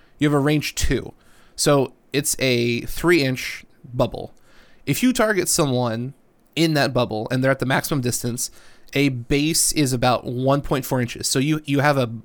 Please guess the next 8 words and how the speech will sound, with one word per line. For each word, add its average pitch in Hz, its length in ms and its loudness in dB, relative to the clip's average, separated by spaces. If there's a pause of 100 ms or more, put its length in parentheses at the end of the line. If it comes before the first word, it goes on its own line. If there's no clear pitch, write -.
a 120 100 -2
giant 143 480 -2
bubble 127 460 0 (240)
of 120 180 -2
four 151 400 2
point 151 320 -2
four 131 240 0
inches. 113 440 -4